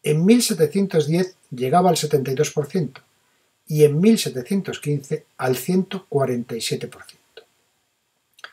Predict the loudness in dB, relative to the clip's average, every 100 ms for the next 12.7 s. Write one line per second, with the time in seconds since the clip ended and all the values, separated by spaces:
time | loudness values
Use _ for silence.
0 | _ _ -10 -6 -6 -2 2 2 2 -2
1 | -8 -20 -20 -8 0 2 2 0 -2 -2
2 | -4 -4 -8 _ _ _ -16 -4 0 0
3 | 0 0 -2 -6 -10 -14 -18 -20 -20 _
4 | _ _ _ -6 -4 0 0 2 4 4
5 | 4 -6 -2 -2 -2 -4 -4 0 0 0
6 | 0 0 0 0 -2 -2 -2 2 2 0
7 | -8 -16 _ _ _ -4 -4 -4 -6 -2
8 | 2 0 -2 _ -4 0 0 0 -2 -4
9 | -4 -4 -2 -2 0 0 -2 -8 -16 _
10 | _ -14 -10 -10 -10 -6 -2 0 0 -2
11 | 0 2 2 -2 -10 -12 -12 -6 -4 -4
12 | -4 -2 0 0 -2 -4